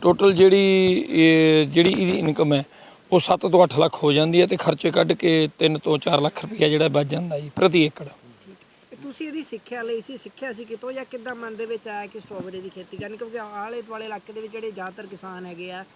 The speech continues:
Speaker 2: ਉਹ ਕਣਕ, ਮੱਕੀ, ਝੋਨਾ ਹੀ ਬੀਜਦੇ ਆ ਤੇ ਇਹਦਾ ਖਿਆਲ ਕਿਸ ਤਰੀਕੇ ਆ ਮਨ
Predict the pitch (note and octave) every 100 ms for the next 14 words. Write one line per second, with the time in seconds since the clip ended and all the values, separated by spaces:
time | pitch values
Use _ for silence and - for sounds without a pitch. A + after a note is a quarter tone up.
0 | _ - A3 A3+ A3 G#3 A3+ G#3 F3+ A3
1 | G#3+ A3 F#3 G3 F#3 E3+ D#3+ F3+ G3+ A#3+
2 | A#3+ B3 C#4 - A3+ - G#3 - F3+ -
3 | E3 D3+